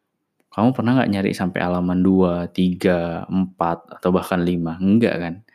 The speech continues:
Pasti kamu cari sampai halaman pertama satu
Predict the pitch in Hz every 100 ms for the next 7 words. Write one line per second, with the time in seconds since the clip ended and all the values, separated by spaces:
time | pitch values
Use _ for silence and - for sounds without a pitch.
0 | _ _ 92 110 117 123 120 107 120 127
1 | - _ - 90 107 98 95 92 92 -
2 | 92 87 90